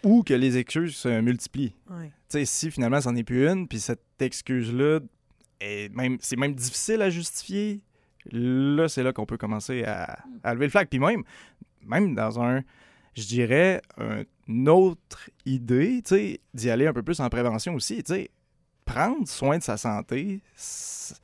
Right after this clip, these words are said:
Speaker 1: ça veut pas dire nécessairement que t'as un problème. Ça veut dire que t'en veux pas, en fait, là. Tu sais, tu veux maintenir ton niveau de fonction. Tu sais, si ton beat de vie, tu l'aimes actuellement,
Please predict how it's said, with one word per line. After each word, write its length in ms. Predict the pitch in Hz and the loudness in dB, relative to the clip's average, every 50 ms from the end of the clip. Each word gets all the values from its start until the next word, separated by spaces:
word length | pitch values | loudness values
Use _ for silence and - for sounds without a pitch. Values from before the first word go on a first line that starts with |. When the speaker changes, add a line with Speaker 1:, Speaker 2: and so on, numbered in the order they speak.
| - - - - _ | -20 -20 -20 -20 _
Speaker 1:
ça 120 | - 107 | -4 -4
veut 80 | 104 101 | 0 0
pas 100 | 147 156 | 2 2
dire 100 | 180 196 | 4 2
nécessairement 380 | 175 123 131 117 120 131 151 | 2 2 0 -2 0 0 0
que 60 | 160 - | 0 2
t'as 80 | 127 | 0
un 80 | 120 113 | 0 2
problème. 460 | - 107 117 139 165 170 143 - - - | 2 2 2 2 2 0 -2 -8 -12 -16
Ça 120 | - - | -14 -8
veut 100 | 98 110 | -6 -2
dire 120 | 110 135 143 135 _ _ _ | -2 -2 -2 -4 _ _ _
que 80 | - | -14
t'en 240 | 90 - 113 101 98 | -12 -8 -8 -8 -6
veux 160 | 95 104 101 | -6 -8 -10
pas, 140 | - - 139 | -6 -4 -4
en 200 | 185 220 196 170 | -4 -4 -6 -6
fait, 200 | - - - - - | -8 -8 -8 -8 -10
là. 100 | 123 - | -10 -6
Tu 100 | - 139 | -4 -6
sais, 40 | 135 | -6
tu 100 | - 110 | -4 -2
veux 100 | 127 123 | -2 0
maintenir 560 | 117 131 131 131 120 127 143 156 175 180 170 - | 2 2 2 2 2 2 2 2 2 2 0 -2
ton 140 | - 123 117 | -2 0 0
niveau 260 | 127 127 131 143 143 | 0 2 2 0 0
de 60 | 147 | -2
fonction. 360 | - 139 127 120 113 - 151 151 | -2 -2 -2 -2 -2 -4 -4 -4
Tu 100 | - 240 | -4 -4
sais, 40 | |
si 180 | - - - - | -2 -2 -4 -6
ton 240 | - - 226 180 147 | -2 0 0 0 0
beat 260 | 120 117 156 185 165 | 0 0 -2 -2 0
de 80 | 127 127 | 0 -2
vie, 180 | 120 113 156 165 | 0 0 -4 -6
tu 140 | - 123 | -4 -4
l'aimes 220 | 113 110 120 139 139 | -2 0 0 0 -2
actuellement, 460 | 113 104 - - 104 104 107 131 156 | -4 -6 -6 -8 -8 -6 -4 -4 -6